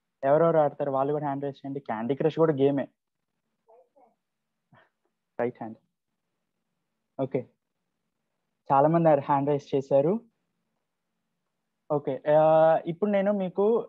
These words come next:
స్లైడ్లో కొన్ని different, ఆ, specified games చూపిస్తాను. ఆ games ఎవరు ఆడతారో వాళ్ళు hand raise చేయండి. ఇక్కడ Minecraft, దాని తర్వాత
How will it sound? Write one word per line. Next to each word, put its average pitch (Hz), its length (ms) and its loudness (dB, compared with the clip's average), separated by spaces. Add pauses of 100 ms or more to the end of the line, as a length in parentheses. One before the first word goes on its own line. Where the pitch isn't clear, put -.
స్లైడ్లో 165 640 -4 (280)
కొన్ని 214 520 -2
different, 190 380 -4
ఆ, 160 160 4
specified 156 720 -4
games 175 300 -4
చూపిస్తాను. 156 440 -4
ఆ 151 180 2
games 190 360 0
ఎవరు 185 200 2
ఆడతారో 175 360 0
వాళ్ళు 143 260 -2
hand 160 220 -4
raise 156 280 -8
చేయండి. 151 260 -6 (960)
ఇక్కడ 139 180 -2
Minecraft, 139 640 -2 (400)
దాని 127 140 -6
తర్వాత 127 240 -4